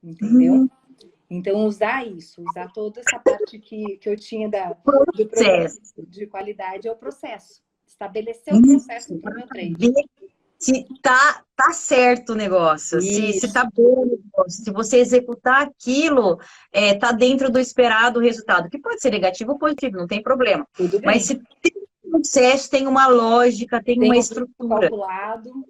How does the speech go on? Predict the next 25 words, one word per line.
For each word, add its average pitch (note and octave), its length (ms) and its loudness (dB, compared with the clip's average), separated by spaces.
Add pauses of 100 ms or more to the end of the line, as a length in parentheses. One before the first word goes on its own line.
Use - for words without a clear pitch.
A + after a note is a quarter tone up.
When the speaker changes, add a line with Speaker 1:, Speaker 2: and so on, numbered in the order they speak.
(160)
Speaker 1:
tem A#3+ 460 -16 (220)
tudo A#3+ 160 -4
Speaker 2:
Sim. F3+ 100 4
Speaker 1:
isso, - 420 -16 (460)
né? F#3+ 260 -10 (300)
E C4 160 -8
com G#4+ 320 -8
o A4+ 60 -10
processo, A3 1040 -10
a F#3+ 140 -8
hora A3+ 140 -8
que B3 100 -20
estabelecer G#3+ 840 -8
o F4+ 60 -4
processo, A#3+ 880 -12 (340)
é, F#3+ 500 -12
eu G#3+ 160 -4
vou A3+ 160 -14
conseguir B3+ 400 -18
também C4 340 -12
identificar C#4+ 920 -14
aquele, C#4 580 -14 (300)
aque-, G#3 260 -16
aquele C4 360 -14
desenho D4+ 560 -10